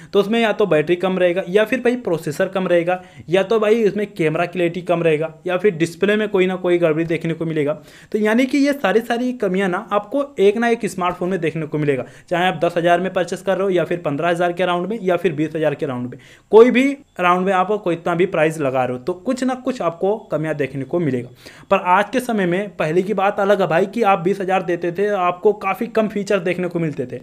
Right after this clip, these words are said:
पर अब वो समय चला गया। अब आप बीस हज़ार में ना काफ़ी तगड़े तगड़े फीचर्स वाले स्मार्टफोन ले सकते हो,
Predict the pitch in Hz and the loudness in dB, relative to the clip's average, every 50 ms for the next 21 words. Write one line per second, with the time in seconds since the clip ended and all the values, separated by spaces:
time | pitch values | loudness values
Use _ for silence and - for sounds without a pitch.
0 | - - 190 170 185 202 190 220 247 254 247 226 220 226 233 233 - 170 156 143 | 0 0 2 4 4 4 4 4 2 0 0 0 0 0 0 2 2 4 4 4
1 | 131 131 127 123 - - 185 196 214 240 233 247 202 165 185 214 208 233 240 233 | 2 0 -2 -4 -6 -4 -2 0 2 2 2 2 0 -2 -4 -2 0 0 0 2
2 | 247 247 240 220 185 170 175 190 208 - 202 196 196 - 247 247 - 202 190 196 | 2 2 2 2 0 -2 -2 -4 -4 -6 -6 -6 -6 -6 -6 -4 -2 0 2 2
3 | 208 196 226 214 220 214 220 - 208 202 202 233 214 214 226 220 208 208 208 208 | 0 0 0 0 0 -2 -2 -2 -4 -2 -2 -2 -2 0 0 2 2 4 2 0
4 | 214 214 208 202 208 214 208 202 190 185 170 180 - - - - 170 | 0 -2 -2 -2 -2 -2 0 0 0 0 0 -2 -4 -4 -6 -8 -10